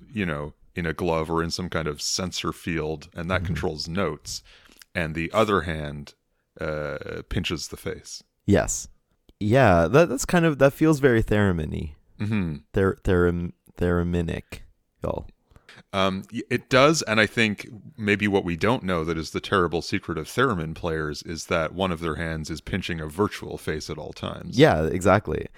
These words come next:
Speaker 2: Have you seen, you, you've definitely seen, like, professional theremin players.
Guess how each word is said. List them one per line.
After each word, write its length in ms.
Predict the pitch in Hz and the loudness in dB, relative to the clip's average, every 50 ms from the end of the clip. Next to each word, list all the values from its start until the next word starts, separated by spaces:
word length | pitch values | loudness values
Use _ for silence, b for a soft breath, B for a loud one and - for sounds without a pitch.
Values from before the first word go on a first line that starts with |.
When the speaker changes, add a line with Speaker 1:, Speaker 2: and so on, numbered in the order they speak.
| b b | b b
Speaker 2:
Have 120 | 143 - | -2 -2
you 100 | - - | -2 -2
seen, 720 | - - - - 107 107 110 117 120 127 127 123 110 - _ _ | -4 -2 2 4 4 6 6 6 4 4 2 0 -2 -6 _ _
you, 420 | - 98 120 110 - - 170 165 139 | -8 -6 -4 0 2 2 4 4 2
you've 400 | 131 117 123 113 101 - - - 98 | 2 0 0 0 0 -4 -6 -2 4
definitely 380 | 127 131 123 - 95 82 82 | 4 4 4 2 -2 -2 -2
seen, 420 | - - - 92 85 82 78 73 69 | -2 -2 -2 -2 0 -2 -2 -4 -2
like, 140 | 76 78 - | -4 -4 -2
professional 500 | - 80 - 87 82 - - 76 - - | -4 -2 -2 -2 -4 -2 -4 -8 -6 -4
theremin 400 | - 78 76 76 73 69 71 - | -2 -2 0 0 -2 -4 -6 -6
players. 440 | - - - - - - - - | -6 -8 -6 -8 -8 -10 -10 -14